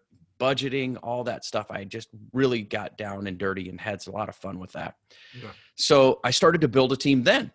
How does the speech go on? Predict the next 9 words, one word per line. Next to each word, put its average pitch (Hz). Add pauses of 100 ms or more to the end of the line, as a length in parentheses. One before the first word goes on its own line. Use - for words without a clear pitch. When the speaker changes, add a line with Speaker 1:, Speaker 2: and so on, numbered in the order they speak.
(200)
Speaker 1:
I 113
started 160
to 135
get 123
a 123
little 120
more 107
ready. 98 (600)
Speaker 2:
Hmm. 131